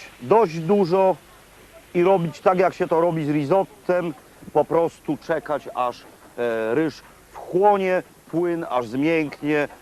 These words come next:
od czasu do czasu mieszając całość, a oczekując na to można gdzieś,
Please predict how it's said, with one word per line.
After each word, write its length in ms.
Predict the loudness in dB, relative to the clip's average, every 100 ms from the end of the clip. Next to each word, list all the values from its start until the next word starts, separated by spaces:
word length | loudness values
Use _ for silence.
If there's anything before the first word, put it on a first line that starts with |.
| -12 -6
od 240 | -6 -4
czasu 500 | 0 2 2 0 -2
do 160 | -2 -2
czasu 540 | 0 0 -2 -6 -6 -10 -20 -20 -14
mieszając 640 | -10 -10 -8 -6 -6 -8 -10 -6
całość, 500 | -4 -2 -4 -6 -12 -20 -8
a 80 | -2
oczekując 540 | 0 0 -2 -2 -2 -4
na 120 | -6
to 140 | -6
można 300 | -8 -8 -8
gdzieś, 340 | -8 -8 -8